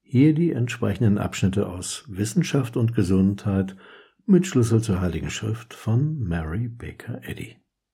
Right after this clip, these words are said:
Die Beziehungen von Gott und Mensch, vom göttlichen Prinzip und der Idee,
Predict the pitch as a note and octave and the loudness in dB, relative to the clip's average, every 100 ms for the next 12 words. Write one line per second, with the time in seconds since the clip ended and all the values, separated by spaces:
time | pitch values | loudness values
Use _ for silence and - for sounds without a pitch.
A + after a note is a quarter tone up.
0 | _ _ _ _ _ _ _ _ _ _ | _ _ _ _ _ _ _ _ _ _
1 | _ _ _ _ _ _ _ _ _ _ | _ _ _ _ _ _ _ _ _ _
2 | _ _ _ _ _ _ - A2+ A2+ - | _ _ _ _ _ _ 4 4 4 4
3 | F#3 F3 F3 E3 D#3 C#3+ C#3 A#2+ A#2 A#2 | 6 6 8 6 4 4 2 4 6 6
4 | A#2+ A2 - - D#2 - - - - - | 4 0 0 -6 -6 -10 -14 -14 -14 -20
5 | _ _ _ _ _ _ _ _ _ _ | _ _ _ _ _ _ _ _ _ _
6 | _ - E2+ - G2+ F#2 F#2+ - F2 - | _ -10 -10 -2 0 2 -2 -2 -6 -8
7 | E2 - G#2 B2+ E3+ - _ - A2 G2 | -10 -6 -2 0 -2 -6 _ -6 -6 -4
8 | F2+ D#2 - E2+ - B2 - | -8 -8 -6 -4 -2 -2 -4